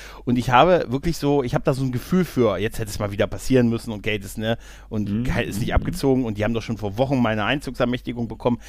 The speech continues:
Speaker 1: Also habe ich gedacht, da bin ich wahrscheinlich der einzige Mensch, der die mal anschreibt, von sich aus, ne, und fragt, "Was ist denn mit meiner, beim, meinem Bankeinzug? Ihr habt das noch nicht", ne? Schreibe ich die, schreibe ich denen eine E-Mail, ne? Also schön hier mit Kontaktformular und meinen Daten und alles und sag, "Hier,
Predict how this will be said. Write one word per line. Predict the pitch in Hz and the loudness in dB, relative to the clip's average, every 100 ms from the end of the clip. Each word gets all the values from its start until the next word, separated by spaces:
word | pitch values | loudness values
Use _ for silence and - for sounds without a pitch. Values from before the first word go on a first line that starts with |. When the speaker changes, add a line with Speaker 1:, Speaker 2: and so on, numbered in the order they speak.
| - - - - | -16 -16 -8 4
Speaker 1:
Also | 165 175 | 4 6
habe | 165 | 2
ich | - | 2
gedacht, | 135 151 | 2 4
da | 131 | 2
bin | |
ich | 131 | 0
wahrscheinlich | 135 131 123 | -2 -2 0
der | 120 | 0
einzige | 165 165 143 | 0 2 2
Mensch, | 127 139 - | 2 2 0
der | 113 | -2
die | 120 | 2
mal | 135 127 | 4 4
anschreibt, | 98 143 - 92 90 - | 2 0 -2 -4 -4 -6
von | - 123 | 0 4
sich | 135 - | 4 4
aus, | 95 82 - | 0 -4 -4
ne, | 117 170 220 - - | 2 4 2 -6 0
und | 131 139 | 2 2
fragt, | - 110 - | 4 2 2
"Was | 117 123 | 0 -2
ist | - | 0
denn | 135 | 0
mit | 127 | 2
meiner, | 123 131 | 4 4
beim, | 123 131 131 120 | 4 4 4 4
meinem | 123 120 | 4 4
Bankeinzug? | 104 95 170 - 165 | 0 -2 -4 -4 -2
Ihr | 127 | 4
habt | 127 - | 4 4
das | 139 | 0
noch | 143 139 | 0 0
nicht", | 160 - | -2 2
ne? | 139 - - - - - - - - | 2 2 -6 -18 -16 -16 -16 -16 -10
Schreibe | - 131 151 | 2 4 4
ich | 135 | 2
die, | 139 123 - | -2 -2 -4
schreibe | 135 151 | 0 2
ich | - | 4
denen | 156 156 | 2 4
eine | |
E-Mail, | 180 190 117 87 | 4 6 4 2
ne? | 101 127 165 | 2 4 4
Also | 107 - | 0 -4
schön | 117 113 | -2 0
hier | 110 | 0
mit | 104 - | -2 -6
Kontaktformular | - - 120 - 131 120 113 110 | -12 -10 -10 -6 -2 0 4 4
und | 110 | 2
meinen | 98 98 | 0 0
Daten | 107 110 113 117 107 | 0 2 0 -4 -6
und | 95 | -6
alles | 98 104 104 | -4 -2 -4
und | 101 | -6
sag, | 95 90 | -8 -6
"Hier, | 147 151 135 | 2 6 6